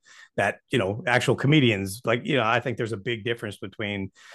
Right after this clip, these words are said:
and I think it's the same thing in the songs. I mean, I read some of the songs that are right. You know, look, we, you know, we do parodies on the side. And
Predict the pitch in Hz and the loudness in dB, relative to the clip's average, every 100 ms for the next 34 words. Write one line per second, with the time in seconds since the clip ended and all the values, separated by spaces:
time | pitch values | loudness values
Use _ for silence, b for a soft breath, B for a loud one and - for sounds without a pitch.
0 | B - 190 180 185 175 - 147 170 147 | B 4 6 6 6 4 4 4 6 6
1 | 147 139 135 123 - 139 104 78 95 104 | 6 6 6 4 2 2 0 -4 -8 -4
2 | 110 110 123 117 120 107 104 123 123 107 | -2 0 0 0 -4 -4 -4 -2 -2 -4
3 | 95 101 104 131 110 113 117 117 123 117 | -6 -6 -6 -4 -2 -2 -4 -4 -2 -2
4 | 113 110 113 117 110 101 95 92 90 123 | -2 -4 -6 -6 -6 -8 -12 -14 -8 -4
5 | 98 92 95 92 | -4 -6 -10 -14